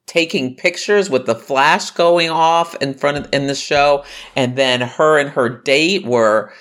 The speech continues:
touching all over each other and in very inappropriate ways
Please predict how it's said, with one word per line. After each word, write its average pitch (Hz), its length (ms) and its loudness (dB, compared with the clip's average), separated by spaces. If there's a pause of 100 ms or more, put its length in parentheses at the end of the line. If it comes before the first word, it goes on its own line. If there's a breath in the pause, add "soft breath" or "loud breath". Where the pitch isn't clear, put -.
(420 loud breath)
touching 160 400 -4
all 127 220 2
over 156 340 0
each 156 320 -4
other 151 340 2
and 110 280 0
in 143 240 -4
very 139 320 2
inappropriate 120 800 -2
ways 123 420 0